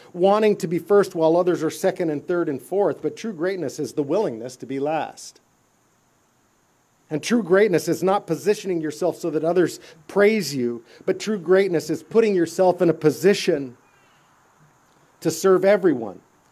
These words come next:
to be a blessing to as many as you possibly can. So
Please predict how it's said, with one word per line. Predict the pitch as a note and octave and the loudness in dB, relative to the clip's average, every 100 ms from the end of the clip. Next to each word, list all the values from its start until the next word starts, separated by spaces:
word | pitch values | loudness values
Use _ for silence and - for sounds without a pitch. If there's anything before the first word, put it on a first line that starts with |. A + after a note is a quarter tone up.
| _ _ | _ _
to | - | -6
be | F3 | 2
a | F#3+ | 4
blessing | D#3+ F#3 F#3+ G3 D#3 | 6 4 4 0 0
to | E3 | 2
as | D#3+ | 0
many | C#3+ E3+ F#3+ E3 | 2 4 4 2
as | D#3 C3 | 0 -4
you | D3+ | -4
possibly | - D3+ C#3 C3+ C3+ | 0 0 0 -6 -6
can. | - F3+ D#3 A#2+ - - - | -2 0 0 -2 -8 -18 -2
So | G#3 G#3 | 4 4